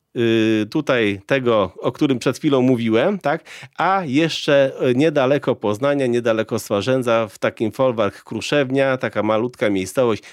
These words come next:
tam się urodził Erich Ru-, y, Erich Ludendorff. Następna wielka postać w wojsku niemieckim i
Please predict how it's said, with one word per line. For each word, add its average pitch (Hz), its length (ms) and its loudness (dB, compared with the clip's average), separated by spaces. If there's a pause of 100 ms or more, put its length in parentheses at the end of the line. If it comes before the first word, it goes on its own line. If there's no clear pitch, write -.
tam 139 200 -2
się 113 140 -6
urodził 113 280 -2
Erich 113 260 -4
Ru-, 120 240 -2
y, 120 140 -2
Erich 135 300 0
Ludendorff. 107 680 0 (220)
Następna 135 760 2
wielka 135 520 0
postać 131 560 -2
w 113 420 0
wojsku 127 540 -2
niemieckim 120 600 0 (420)
i 190 120 -8